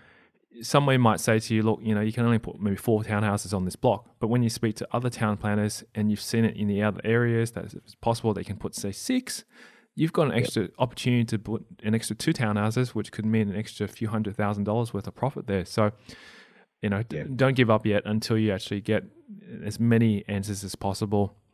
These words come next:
Speaker 1: Now, in
Speaker 2: Yeah.
Speaker 1: terms of the worst investment advice, I think it's like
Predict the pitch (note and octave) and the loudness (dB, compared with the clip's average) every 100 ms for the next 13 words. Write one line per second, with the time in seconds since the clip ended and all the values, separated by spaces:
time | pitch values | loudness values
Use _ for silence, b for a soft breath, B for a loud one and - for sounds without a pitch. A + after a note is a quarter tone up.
0 | B B B B B B A#2+ A2+ C#3+ A2+ | B B B B B B 2 2 2 2
1 | D#3 D#3 B2 A#2 A#2+ E3+ - B2+ A2 - | 2 2 2 4 4 2 2 4 4 4
2 | G#2 G2 F#2+ G2 A#2 - - - _ G2+ | 0 0 0 0 0 -2 -12 -16 _ -10
3 | - A#2+ G#2+ G#2 - - - A2 F#2 | 0 2 2 -2 -4 -8 -2 -2 -2